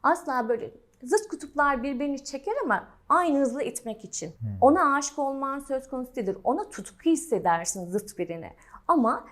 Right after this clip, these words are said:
Speaker 1: kendine aşık olduğun için, çünkü senin olayın kendini deneyimlemek. Her defasında, her ilişkide aynanı görüyorsun ki kendini geliştirebilesin diye.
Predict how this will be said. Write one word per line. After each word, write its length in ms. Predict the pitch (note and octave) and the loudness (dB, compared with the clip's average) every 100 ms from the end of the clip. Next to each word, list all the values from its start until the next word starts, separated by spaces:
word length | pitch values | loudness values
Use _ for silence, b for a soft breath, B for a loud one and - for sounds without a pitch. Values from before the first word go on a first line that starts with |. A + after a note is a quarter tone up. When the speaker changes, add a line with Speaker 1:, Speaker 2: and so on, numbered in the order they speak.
| B | B
Speaker 1:
kendine 480 | - A#3 A3+ C4+ E4+ | -8 -4 0 -2 -2
aşık 360 | B3+ A#3+ - - | -2 -2 -4 -2
olduğun 320 | B3+ B3 F#4 | -2 0 -4
için, 320 | G4+ A#3 F#3+ - | -6 -6 -8 -10
çünkü 260 | F4+ D#4+ | -6 -6
senin 380 | - C#4+ F#4+ G4+ | -4 -4 -4 0
olayın 320 | D4+ F4+ B3+ | 0 2 0
kendini 480 | A3 C4 B3+ C#4+ D#4+ | -2 -6 -6 -4 0
deneyimlemek. 680 | A#3+ G3+ F#3 F#3 F3 C3 - b b | 0 -2 -6 -10 -10 -10 -12 b b
Her 260 | - C#4+ G#4+ | 0 2 2
defasında, 500 | E4+ C#4 G#3 - F3+ F3+ | 0 0 -2 -4 -12 -6
her 100 | F4+ | -4
ilişkide 540 | F#4+ - B3 F3 - - - | -4 -4 -4 -4 -6 -8 2
aynanı 500 | A#3 C4+ D4+ E4+ C4 | 6 6 4 2 4
görüyorsun 480 | A#3+ A#3 A#3+ G#4+ | 4 6 2 -2
ki 140 | F#4 D4 | -6 -6
kendini 400 | B3+ A#3+ C4+ C#4 | -6 -4 -4 -2
geliştirebilesin 960 | A3 G#3+ - G3+ G3+ F#3 F#3+ F#3+ D#3 - | -2 -2 -8 -8 -8 -8 -10 -10 -10 -8
diye. 240 | G#2+ - | -10 -12